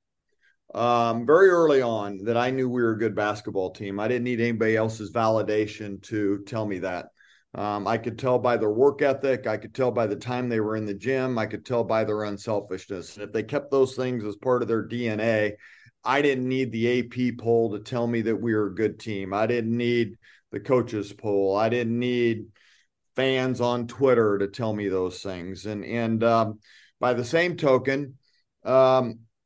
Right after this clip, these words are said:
same old thing, block out the good noise. You know, we beat Missouri, and I kinda, I, I jokingly, uh,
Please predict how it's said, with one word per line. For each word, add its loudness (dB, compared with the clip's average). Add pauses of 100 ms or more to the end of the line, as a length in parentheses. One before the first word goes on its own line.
(800)
same -2
old 4
thing, -2
block 2
out 4
the -6
good 2
noise. -2 (360)
You 0
know, 4
we 4
beat 0
Missouri, 2
and 0
I 0
kinda, -2
I, -2
I 2
jokingly, 0
uh, 4